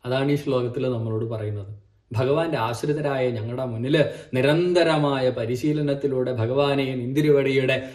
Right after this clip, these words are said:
ആ മനോഹരമായ അവയവങ്ങളെല്ലാം തെളിഞ്ഞു നിൽക്കുന്നു. ആ ഭ-, എല്ലാ ശരീരത്തിലെ എല്ലാ ഭാഗവും തെളിഞ്ഞു കാണുന്നു. അങ്ങനെ നിൽക്കുന്ന സമയത്ത്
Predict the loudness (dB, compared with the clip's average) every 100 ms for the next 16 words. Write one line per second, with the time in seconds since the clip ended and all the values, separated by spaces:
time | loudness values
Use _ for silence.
0 | -10 -4 -2 0 2 4 6 6 4 4
1 | 2 0 0 0 -2 -4 -10 -20 -10 -2
2 | 2 6 6 6 2 0 0 -4 -4 -2
3 | 0 0 0 0 0 0 -2 -4 -4 -4
4 | -6 -8 -10 -8 -8 -8 -10 -10 -10 -10
5 | -10 -8 -8 -8 -6 -4 -4 -2 -4 -2
6 | -2 0 2 2 2 0 0 0 0 -4
7 | -4 -6 -4 -4 -4 -8 -20 -12 -6 -4
8 | -2 0 -2 -2 -2 -2 -2 -4 -2 -2
9 | 2 2